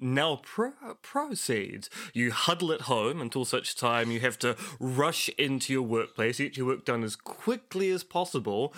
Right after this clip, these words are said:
and then you run back home into the protective cover of the, of the, I'm ass-, I'm assuming the Florida mansion in which you live.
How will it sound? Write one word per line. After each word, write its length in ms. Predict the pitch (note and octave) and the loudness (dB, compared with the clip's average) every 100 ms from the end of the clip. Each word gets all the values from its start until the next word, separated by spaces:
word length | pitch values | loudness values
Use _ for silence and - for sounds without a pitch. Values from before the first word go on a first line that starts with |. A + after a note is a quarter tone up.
| - - - | -12 -14 -4
and 160 | C3+ C3+ | 0 2
then 100 | C3+ | 2
you 120 | C3+ | 2
run 260 | C3 C3 A#2+ | 2 2 2
back 220 | A#2+ - | 0 0
home 420 | B2+ A#2 A#2 A2+ | 0 2 2 0
into 280 | - A2+ A#2 | 0 -2 -2
the 120 | A2 | -4
protective 560 | A#2+ A2+ - - G#2 - | -4 -4 -4 -6 -8 -8
cover 580 | - A#2 G2+ G#2+ G#2+ - | -2 -2 0 0 0 0
of 460 | A2 G#2+ G2+ G2+ G2 | 0 0 0 -4 -4
the, 340 | G#2+ G#2 G2+ - - C#3+ | -2 0 -2 -6 -12 -2
of 300 | C#3 A#2+ B2 | 0 0 0
the, 300 | B2+ B2+ A#2+ D#3 | 2 2 -2 -2
I'm 160 | C#3+ | 0
ass-, 160 | C#3+ - - | 0 -2 0
I'm 140 | C#3+ | 0
assuming 320 | C3+ D#3 C#3+ | 2 2 2
the 100 | B2+ | 0
Florida 600 | B2+ - C3+ C3 D#3+ A#2+ A#2 | 0 0 2 4 4 2 2
mansion 640 | A#2 A#2+ - - G2 F#2+ | 2 0 -2 -4 -4 -4
in 140 | - G#2+ | -4 -4
which 240 | G#2 - | -4 -4
you 80 | G2 | -6
live. 400 | F#2 - - - | -6 -8 -10 -18